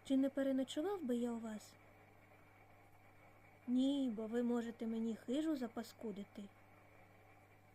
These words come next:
Той ще дочікувався, а Газда спустив пса. То було восени,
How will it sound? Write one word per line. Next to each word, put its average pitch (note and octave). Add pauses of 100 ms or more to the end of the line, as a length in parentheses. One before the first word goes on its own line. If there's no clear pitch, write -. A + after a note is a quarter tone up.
(160)
Той B3+
ще B3
дочікувався, C#4 (460)
а C4
Газда B3
спустив B3 (100)
пса. - (1000)
То C4+
було C4+
восени, C4+